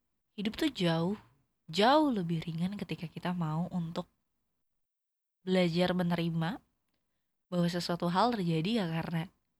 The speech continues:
memang harus terjadi. Sesuatu hal terjadi karena ya udah, emang udah jalannya kayak gitu. Karena kalau nggak terjadi seperti itu, kita nggak akan sampai di titik A, B, C, Z, sampai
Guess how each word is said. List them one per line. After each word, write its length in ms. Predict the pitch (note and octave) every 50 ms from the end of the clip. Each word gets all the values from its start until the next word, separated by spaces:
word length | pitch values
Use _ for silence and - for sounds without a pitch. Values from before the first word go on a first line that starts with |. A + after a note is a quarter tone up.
| _ _ _ _ _ _ _ _
memang 320 | - F#3 F3+ F3 E3+ D#3+ D#3+
harus 240 | D#3+ D#3+ E3 -
terjadi. 480 | - - D#3 E3 E3 E3+ F#3 F#3 E3+ E3 _ _ _ _ _ _ _ _ _ _ _ _ - F3+
Sesuatu 320 | F3 - F3+ F3 E3+ F3
hal 240 | F3 F3+ F3 F#3+ G#3
terjadi 400 | G3+ - F3+ E3+ E3 D#3+ E3+ G#3
karena 400 | - - F3 E3 - D#3+ D3+ - _ _ -
ya 120 | E3+ D#3
udah, 280 | F3+ B3+ B3+ A3 F3 F3+
emang 320 | A#3 C4 A3 F3+ F3 E3
udah 80 | E3 D#3+
jalannya 280 | E3 D#3+ D#3+ D3+ D#3 D3+
kayak 280 | - D#3+ D#3 E3 G#3+
gitu. 160 | - G3+ G3+
Karena 240 | - - E3+ D#3+ E3
kalau 240 | - - E3+ D#3+ D#3
nggak 160 | D#3 E3 - - _ _
terjadi 300 | - - F3 F3 E3+ E3 D#3+
seperti 320 | - - - F3 - E3 D3+ D#3
itu, 120 | E3 - A3
kita 240 | - G#3+ - G#3 F#3+
nggak 160 | F3+ E3 D#3+ - -
akan 120 | E3 D#3 -
sampai 260 | - D#3+ D#3 - E3+ E3
di 60 | E3 D#3+
titik 320 | - F3 - E3 - -
A, 240 | - F#3 F3+ F3+ F3
B, 320 | E3+ E3+ E3+ E3 D#3+ F3 - -
C, 320 | - F3+ F3 E3+ - -
Z, 240 | - D#3+ D#3+ E3+ E3 - _ _ _ _ _ _ _ _ _ _ _ _ _ _ _ _ _ _ _ _ _ _ _
sampai 320 | - F3+ F3 E3+ F3 D#3